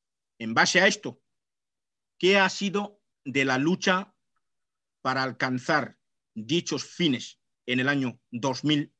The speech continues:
veintiuno? Tiene la palabra.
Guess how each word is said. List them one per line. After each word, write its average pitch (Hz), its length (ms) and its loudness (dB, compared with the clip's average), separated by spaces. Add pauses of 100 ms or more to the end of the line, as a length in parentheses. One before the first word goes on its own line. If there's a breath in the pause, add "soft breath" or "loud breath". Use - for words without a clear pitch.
veintiuno? 123 680 0 (3250)
Tiene 143 180 0
la 123 120 -2
palabra. 123 360 -2